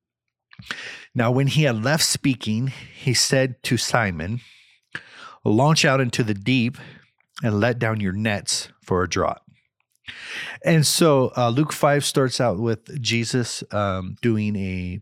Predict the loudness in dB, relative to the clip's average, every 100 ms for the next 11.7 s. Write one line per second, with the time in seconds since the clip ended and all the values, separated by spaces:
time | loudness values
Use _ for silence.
0 | -2 -2 -2 -2 -2 0 0 0 -2 -4
1 | -4 -4 -4 -4 -2 -4 -4 -4 -2 -2
2 | 0 0 0 0 0 2 2 2 0 -2
3 | -8 _ -20 -20 -20 -20 -8 0 0 2
4 | 0 0 0 -2 -8 -10 -2 2 2 2
5 | 0 0 0 2 0 0 0 0 0 0
6 | -2 -2 0 2 0 0 -4 -2 -2 -2
7 | -6 -2 0 0 -4 -4 0 0 0 -4
8 | -8 _ _ _ _ _ _ _ _ _
9 | _ _ -20 _ -12 -12 -14 -20 -6 0
10 | 2 2 0 0 0 0 0 0 0 -2
11 | -2 -4 -2 -2 0 -2 -2